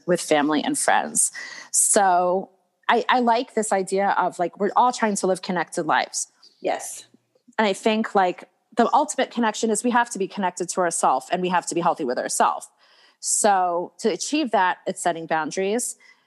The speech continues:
Speaker 1: spending less time and energy hustling, because sometimes we do things for the wrong reasons, and we're just, like,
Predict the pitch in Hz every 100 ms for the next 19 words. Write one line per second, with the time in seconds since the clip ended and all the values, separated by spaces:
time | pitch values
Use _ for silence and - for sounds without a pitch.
0 | - - 247 233 233 254 - - 277 254
1 | 226 226 214 233 214 - - - 339 -
2 | 262 240 233 262 247 285 370 - 415 330
3 | - 226 226 220 240 - 294 285 262 240
4 | 220 196 202 220 208 233 240 240 302 381